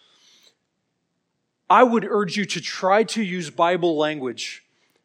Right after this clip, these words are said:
where the Bible says Jesus died for your sins, he was buried, he rose again. Jesus calls you to repent of your sins and believe in Jesus.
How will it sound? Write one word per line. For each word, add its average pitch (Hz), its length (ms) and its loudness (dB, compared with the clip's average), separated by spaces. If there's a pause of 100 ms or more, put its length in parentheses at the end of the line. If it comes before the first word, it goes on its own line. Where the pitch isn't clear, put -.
where 160 200 2
the 147 120 -2
Bible 170 340 4
says 156 300 0
Jesus 160 520 -4
died 151 380 2
for 220 180 -4
your 202 140 -2
sins, 196 560 2
he 151 60 -6
was 127 180 -8
buried, 202 400 2
he 156 120 -8
rose 156 340 -2
again. 160 360 -6 (600)
Jesus 196 480 -4
calls 190 360 0
you 185 140 -8
to - 240 -6
repent 208 880 0
of 175 180 -6
your 147 120 -6
sins 160 640 2 (320)
and 160 180 -4
believe 190 640 0
in 180 220 0
Jesus. 131 720 -4